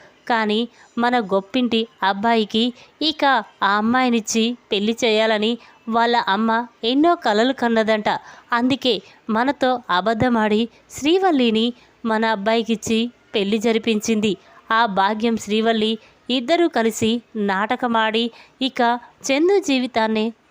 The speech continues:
నాశనం చేయాలని చూశారు బా-, వా అని ఇక వేదవతి చెప్పగానే ఆ మాటలు విన్న రామరాజు ఒక్కసారి షాక్ అవుతాడు.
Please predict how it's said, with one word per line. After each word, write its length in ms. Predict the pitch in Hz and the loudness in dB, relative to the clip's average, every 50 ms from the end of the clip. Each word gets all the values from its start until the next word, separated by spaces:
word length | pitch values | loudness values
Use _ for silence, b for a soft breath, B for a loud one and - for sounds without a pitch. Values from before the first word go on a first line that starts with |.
| - | -4
నాశనం 420 | 220 208 208 220 233 247 262 254 247 | -2 0 0 0 0 0 0 -2 0
చేయాలని 560 | 247 233 214 220 226 226 226 226 226 220 214 - 233 | 0 0 0 2 2 2 2 2 0 -2 -2 -2 -4
చూశారు 320 | 226 220 240 226 220 220 | -2 0 0 0 0 0
బా-, 240 | 208 220 214 208 208 B B B B B B B 214 | 0 0 0 0 -2 B B B B B B B -2
వా 160 | 214 214 214 220 226 226 220 | 0 0 0 0 -2 -4 -6
అని 280 | 214 214 214 220 226 247 254 - B B B B B B | -4 -2 0 0 0 -2 -4 -6 B B B B B B
ఇక 240 | 294 294 - - 262 | -2 -2 0 0 0
వేదవతి 680 | 247 247 240 208 208 208 202 208 254 240 240 226 226 214 - 214 | 2 0 0 0 -2 -2 -2 -2 0 0 -2 -2 -2 -4 -4 -4
చెప్పగానే 600 | 185 - 226 220 214 226 214 202 202 202 220 220 - _ _ - | -4 -2 -2 -2 0 0 0 0 0 -2 -2 -4 -8 _ _ -4
ఆ 100 | 214 214 | -2 -2
మాటలు 440 | 208 208 202 196 208 214 233 233 233 | 0 0 0 0 0 0 -2 -2 -2
విన్న 320 | 214 226 220 214 220 220 | 0 0 0 0 0 0
రామరాజు 680 | 214 202 196 190 202 214 226 226 226 220 214 196 214 220 226 - B B B B B - | 0 0 0 0 0 0 0 0 0 0 0 0 0 0 0 -2 B B B B B -4
ఒక్కసారి 580 | 202 180 - 254 247 240 262 240 226 220 226 226 | -4 -2 -2 -2 -2 0 0 0 0 0 0 0
షాక్ 300 | - 254 226 220 220 226 | 0 -2 -2 0 0 -2
అవుతాడు. 400 | 220 214 214 226 220 220 214 | -2 0 0 0 0 2 0